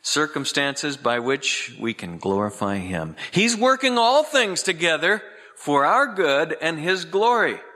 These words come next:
We may not understand it. In fact, when we don't understand it is when we give him the most glory.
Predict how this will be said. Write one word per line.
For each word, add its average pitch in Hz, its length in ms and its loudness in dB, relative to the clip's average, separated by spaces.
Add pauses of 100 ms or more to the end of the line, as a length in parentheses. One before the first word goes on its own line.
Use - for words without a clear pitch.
(140)
We 220 160 2
may 247 160 2
not 226 240 4
understand 214 580 2
it. 208 140 0
In 196 160 0
fact, 220 800 0 (420)
when 208 280 2
we 196 140 4
don't 214 360 2
understand 196 720 2
it 156 120 0
is 160 220 0
when 196 200 0
we 196 100 2
give 240 280 0
him 220 160 0
the 214 80 2
most 214 340 0
glory. 226 520 0